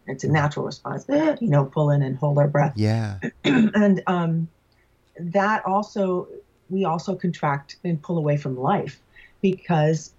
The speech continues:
Speaker 1: sometimes very much out of necessity, 'cause we can't participate the way we used to. But we also tend to use, um, I don't know if use is the word, but that tends to become almost a habit of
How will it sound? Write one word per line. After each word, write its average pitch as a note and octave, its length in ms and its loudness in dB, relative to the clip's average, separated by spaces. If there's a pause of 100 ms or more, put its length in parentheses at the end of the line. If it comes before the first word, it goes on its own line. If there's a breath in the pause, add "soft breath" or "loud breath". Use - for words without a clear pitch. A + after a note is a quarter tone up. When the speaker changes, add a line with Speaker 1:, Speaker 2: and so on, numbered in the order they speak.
(100)
Speaker 1:
sometimes D#3 600 0
very D#3 220 0
much C#3+ 240 -2
out C#3 100 -2
of C#3 100 -6
necessity, D#3 640 -2
'cause E3 200 -2
we C#3+ 100 -2
can't E4+ 300 -4
participate C#3 640 -2
the A#2+ 100 -4
way B2+ 200 0
we A#2+ 140 0
used G#2+ 300 -2
to. A#3 160 2 (480 loud breath)
But G#3 240 -2
we G3+ 140 4
also G#3+ 400 2
tend G3+ 400 0
to G3+ 140 -4 (160)
use, G3 340 -2
um, E3 340 0 (100)
I - 40 -16 (180)
don't - 20 -2
know G3 100 4
if F3 80 -4
use E3+ 280 4
is D3+ 140 -2
the D#3+ 100 0
word, D#3+ 240 4
but D3+ 200 -2 (180 loud breath)
that F3 160 0
tends G3 240 4
to - 60 -14
become F3+ 280 -2
almost D#3 360 -4
a C3+ 40 -8
habit D3 600 -4
of C3 260 -2